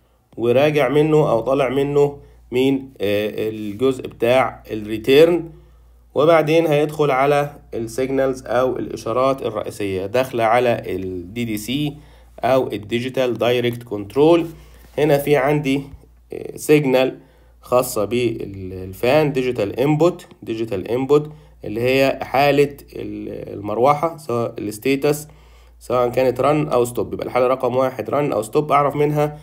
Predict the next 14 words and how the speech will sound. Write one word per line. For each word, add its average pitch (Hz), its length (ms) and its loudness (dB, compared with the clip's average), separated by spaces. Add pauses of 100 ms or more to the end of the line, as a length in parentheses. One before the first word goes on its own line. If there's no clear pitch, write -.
(280)
الفان 135 280 -2
شغالة 127 420 0
ولا 107 140 2
لأ. - 180 -6 (200)
طيب، 113 200 0
شغالة 156 500 4
على 143 240 8
وضع 147 240 6
إيه؟ 117 260 2
شغالة 127 360 0
على 127 120 2
وضع 135 360 2 (540)
أوتو 160 440 0 (420)
ولا 135 580 2